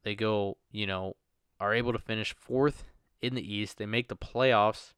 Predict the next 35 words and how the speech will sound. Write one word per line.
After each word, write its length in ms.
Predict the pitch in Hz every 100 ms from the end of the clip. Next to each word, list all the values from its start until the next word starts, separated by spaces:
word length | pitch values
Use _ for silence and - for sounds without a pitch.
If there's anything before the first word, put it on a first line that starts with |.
| _
for 100 | -
the 100 | 95
first 460 | - - 123 - -
time 460 | 117 113 110 107 - - - - - _
since 680 | - - 117 110 101 - - _
that 260 | 113 107 -
twenty 360 | - 110 104
twelve, 600 | 98 - 107 107 101 98 - _ _ _ _ _ _ _ _ -
twenty 340 | 120 113 104
thirteen 640 | - 110 101 - 104 92
season, 560 | - 123 123 95 95 110 _ _ _ _ _
you 140 | - 98
know, 120 | 95
where 120 | 95
they 100 | 95
lose 260 | 95 117 104
to 80 | -
the 100 | -
Pacers 440 | - 107 110 98
in 100 | 92
the 60 | 90
second 280 | 107 104 95
round. 240 | 104 98
So 80 | 92
they 60 |
make 240 | 95 120 147
the 60 |
playoffs 420 | 110 110 98 95 -
for 80 |
the 60 | 92
first 280 | - 107 -
time 200 | 101 95
in 80 | 92
seven 320 | - 101 95
years. 360 | 95 95 101